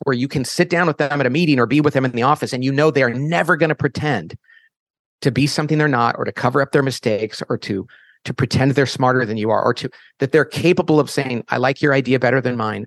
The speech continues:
Are they trustworthy in that sense of vulnerability? This is the biggest thing in everything I work on is you've got to build trust with the people you work with.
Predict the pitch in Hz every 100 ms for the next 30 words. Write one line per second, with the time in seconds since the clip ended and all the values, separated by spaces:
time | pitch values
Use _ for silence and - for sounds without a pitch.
0 | - 160 147 170 160 160 - 156 151 -
1 | 131 123 110 104 113 104 - 113 98 110
2 | 98 107 107 117 110 90 - - - -
3 | 117 156 165 - 170 139 117 120 95 _
4 | - 131 131 123 - - - 139 120 98
5 | 101 - 110 - _ - 175 180 175 165
6 | 151 135 135 - 98 95 117 - - 123
7 | - 107 104 110 - 101 - - - -
8 | - - 87 - - -